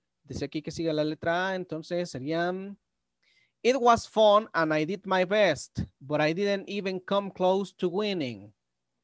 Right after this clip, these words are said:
<clears throat> Uh, later, there was a running race up a steep hill. As the race began, it started raining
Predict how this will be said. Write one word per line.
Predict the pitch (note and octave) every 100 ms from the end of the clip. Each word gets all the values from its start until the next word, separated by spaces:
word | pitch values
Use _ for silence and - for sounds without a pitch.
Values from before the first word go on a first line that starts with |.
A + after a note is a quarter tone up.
| _ _ _ _ _ _ _ _ _ -
<clears throat> | G#3+ F3 F3+ - A3+ G#3 C3+ A2+ _ _ _ _ _ _ _ _ _ _ _ - _ _
Uh, | - F#3 F#3+ G3 G3 - _ _ _ -
later, | B2 E3 G3+ C4 G#3+ F#3+ F#3+ F#3+
there | D#3 E3+
was | F3+ G3 G#3
a | F#3+
running | F#3+ G3 G3
race | F3 F#3 F#3 -
up | A3 A3 - _ _ _ _
a | D3 C#3
steep | - D#3+ D3+
hill. | - A#3 G#3 C3 A#2 _ _ _ _ _
As | D#3 D3
the | D3+
race | C#3+ F#3+ G3+
began, | A#3+ A#3 A3 G3+ A3 - _ -
it | A#3+ -
started | - - G#3 G#3 F#3
raining | F3+ A#3 A3 F#3+ F#3+